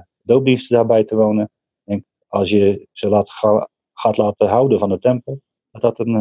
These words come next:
eh, mooie beschermende factor is. Ja, en, eh, voor de kracht van de jeugd is werkelijk voor de kracht van de jeugd. En ik heb in mijn tijd als jonge president, eh, gemerkt dat het helaas vaak een, eh, gesloten boek is thuis. Ook bij de jongeren zelf, maar ga er maar doorheen op je gezinsavond of in je gesprekken.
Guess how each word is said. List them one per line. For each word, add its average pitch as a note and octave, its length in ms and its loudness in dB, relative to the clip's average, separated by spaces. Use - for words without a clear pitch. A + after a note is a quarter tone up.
eh, G#2 60 2
mooie B2 320 4
beschermende A#2 480 -4
factor G#2+ 400 -4
is. - 240 -10
Ja, B2 260 4
en, A#2+ 160 4
eh, A#2 220 4
voor - 140 -2
de A#2 60 0
kracht C#3+ 240 0
van B2+ 100 -2
de B2 60 0
jeugd C3+ 220 2
is A2 100 0
werkelijk B2+ 520 2
voor A#2+ 120 0
de G#2+ 60 0
kracht - 260 -2
van A2+ 100 -8
de G#2 60 -4
jeugd. B2 260 2
En G#2 80 -10
ik G#2 120 -6
heb G#2 160 -4
in A2+ 60 2
mijn G#2+ 120 -2
tijd A2 200 0
als G2+ 120 2
jonge G#2+ 340 2
president, G#2+ 420 0
eh, G#2 320 4
gemerkt A#2 340 0
dat A2 120 0
het G2+ 120 -4
helaas A2 420 0
vaak G#2+ 240 -2
een, G#2+ 160 -2
eh, G#2 120 -2
gesloten A2+ 380 -4
boek C#3+ 160 -6
is - 140 -6
thuis. - 400 -8
Ook C3+ 180 -2
bij C3 100 2
de B2 60 2
jongeren A2 280 4
zelf, A2+ 280 2
maar A2+ 420 0
ga - 260 -4
er C3+ 60 2
maar B2 140 2
doorheen B2 360 2
op G#2+ 180 -2
je - 100 -14
gezinsavond A#2+ 580 2
of A2 180 2
in A2+ 140 -2
je A2 100 -6
gesprekken. - 480 -8